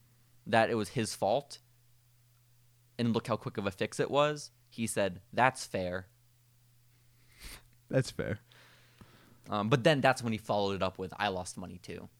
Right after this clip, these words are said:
Speaker 1: Shrug emoji. Um, so yeah, "Nah, you good" is by far the closest to an apology, which is more of a forgiving phrase than anything. Like, if he apologized and I said, "Nah, you good"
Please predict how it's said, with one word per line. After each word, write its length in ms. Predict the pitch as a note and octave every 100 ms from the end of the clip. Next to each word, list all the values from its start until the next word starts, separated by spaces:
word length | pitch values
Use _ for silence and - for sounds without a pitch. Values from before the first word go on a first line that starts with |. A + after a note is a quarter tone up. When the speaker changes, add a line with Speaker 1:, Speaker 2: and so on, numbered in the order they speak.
| _ -
Speaker 1:
Shrug 280 | - F#2+
emoji. 440 | F#2+ F#2 F2 F2+ F2+ _ _ _ _ _ _ _ _ _ _ _ _ _ -
Um, 220 | G1+ -
so 120 | -
yeah, 180 | A#2 G#2
"Nah, 360 | G#2 A#2 D3+ F#3+
you 300 | E3+ D3+ A2+
good" 340 | A#2+ G#2+ F#2
is 340 | F#2 G#2+ G#2 F#2
by 200 | G#2+ G2+
far 280 | - G#2 G2
the 100 | F#2+
closest 540 | - G2+ F#2+ G2 -
to 100 | G#2
an 60 | F#2
apology, 580 | F2 F#2 F#2+ F2+ F#2 F#2+ - - - - _ _ - _ _ _ _ _ -
which 140 | A#2+
is 120 | B2+ A#2
more 300 | D#3 D#3+ A#2
of 140 | F2 - -
a 100 | G#2+
forgiving 960 | - - - - A2 F#2+ C#3 B2+ F#2+ F2+
phrase 440 | - F2+ F2+ F2+
than 100 | G2 F#2+
anything. 400 | F#2 F#2 F#2 G2
Like, 140 | A2
if 100 | A2+
he 80 | C#3
apologized 640 | C3+ B2+ A2+ G2 F#2+ F#2
and 80 | F#2+
I 40 | F#2+
said, 180 | G#2+ F#2+
"Nah, 180 | F#2
you 180 | F#2 F2+
good" 340 | E2 G#2 E2+